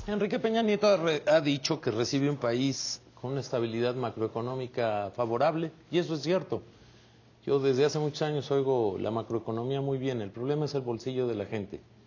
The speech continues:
Y si hacemos un corte de caja que cualquier administración debería de hacer, y no estar en una campaña publicitaria para tratar de mostrar que este fue el sexenio de la gloria y que nos fue a todos muy bien, cuando no fue así, y que, por cierto, ese dinero en publicidad lo hubieran usado mejor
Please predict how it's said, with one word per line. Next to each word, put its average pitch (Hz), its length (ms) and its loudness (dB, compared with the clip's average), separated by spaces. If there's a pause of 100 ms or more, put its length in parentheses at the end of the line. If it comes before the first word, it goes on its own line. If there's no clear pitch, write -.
(580)
Y 131 80 -4
si 143 100 0
hacemos 202 360 0
un 196 80 2
corte 151 320 0
de 123 160 0
caja 123 340 -2
que 110 120 -14
cualquier 120 340 0
administración 123 640 -4
debería 113 380 2
de 107 120 0
hacer, 95 340 -4 (720)
y 110 80 -2
no 123 140 2
estar 143 240 0
en 135 100 0
una 135 160 -2
campaña 123 400 -2
publicitaria 113 680 -2
para 104 160 -2
tratar 104 360 -4
de 127 80 0
mostrar 113 440 -4
que 123 100 -6
este 117 180 -4
fue 120 160 -4
el 117 80 -4
sexenio 117 480 -4
de 110 80 -2
la 101 120 -2
gloria 110 580 -2
y 110 100 -12
que - 160 -10
nos 98 200 -10
fue 123 240 -2
a 120 100 -2
todos 120 360 -4
muy 127 200 -6
bien, 113 300 -4 (520)
cuando 110 240 0
no 131 140 -2
fue 135 180 0
así, 131 320 -6 (320)
y 131 100 -2
que, 139 120 4
por 139 180 0
cierto, 170 300 0
ese 160 180 0
dinero 139 400 0
en 139 80 -2
publicidad 117 520 -2
lo 131 80 0
hubieran 135 260 2
usado 127 400 -2
mejor 117 400 -2